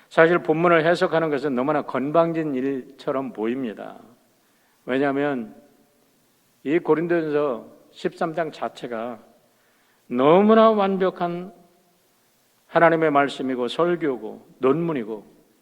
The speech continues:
진리 그 자체이기 때문에 그렇습니다. 그래서 팔 절부터 십삼 절까지는 제가 해석하지 않습니다.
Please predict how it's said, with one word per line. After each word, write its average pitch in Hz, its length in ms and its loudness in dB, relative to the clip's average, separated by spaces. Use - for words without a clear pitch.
진리 123 400 -6
그 107 120 -14
자체이기 113 640 -10
때문에 110 340 -12
그렇습니다. - 540 -16
그래서 131 800 4
팔 139 160 -2
절부터 139 760 0
십삼 139 460 -4
절까지는 117 760 -4
제가 113 220 -8
해석하지 131 640 0
않습니다. 113 540 -8